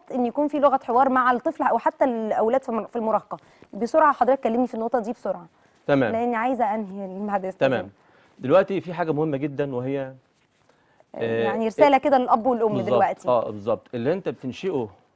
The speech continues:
Speaker 2: لأبنائك هو اللي هيكون لك في المستقبل.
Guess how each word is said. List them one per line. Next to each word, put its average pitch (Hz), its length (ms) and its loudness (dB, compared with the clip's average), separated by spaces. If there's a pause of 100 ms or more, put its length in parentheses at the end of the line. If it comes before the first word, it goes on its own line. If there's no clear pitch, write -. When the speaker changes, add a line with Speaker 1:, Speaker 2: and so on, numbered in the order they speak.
(500)
Speaker 2:
لأبنائك 139 600 0 (180)
هو 165 180 2
اللي 135 140 0
هيكون 139 280 -2
لك 143 100 -2
في - 100 -10
المستقبل. 110 520 -8